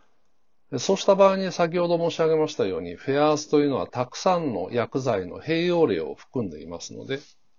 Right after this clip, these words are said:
もし仮にある特定の薬剤Bというものを使ったときに、この副作用の発生率が低減していたとしたらばどうでしょう。この薬物Bというのは、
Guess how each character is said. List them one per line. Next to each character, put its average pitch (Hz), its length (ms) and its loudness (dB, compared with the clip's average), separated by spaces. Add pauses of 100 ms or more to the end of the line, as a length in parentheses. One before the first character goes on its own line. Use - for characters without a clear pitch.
(220)
も 147 180 2
し - 160 -6
仮 127 360 0
に 120 280 -2
あ 160 200 2
る 135 200 2
特 - 280 -8
定 170 340 0
の 165 180 2
薬 151 300 4
剤 127 300 2
B 160 320 -2
と 107 160 -6
い 95 60 -4
う 90 80 -10
も 92 140 -8
の 92 160 -8
を 90 100 -10
使 - 260 0
っ 120 100 -6
た 123 140 -2
と 131 100 -6
き 120 140 -8
に、 80 160 -8
こ 117 160 -6
の 110 120 -4
副 - 280 -6
作 170 240 4
用 104 200 2
の 78 120 -10
発 - 300 -6
生 170 240 0
率 95 260 -8
が 85 180 -12
低 175 260 -4
減 170 260 -2
し - 120 -10
て 139 120 -2
い 131 80 -8
た - 120 2
と - 100 -6
し - 100 -10
た 101 80 -4
ら 80 100 -6
ば 87 100 -12
ど 101 160 -6
う - 40 -10
で - 80 -14
し - 100 -8
ょ - 100 -18
う。 - 600 -20 (1160)
こ 147 120 0
の 139 120 4
薬 139 300 4
物 139 260 0
B 123 240 0
と 104 140 0
い 101 100 2
う 92 60 0
の 90 100 -6
は、 120 220 0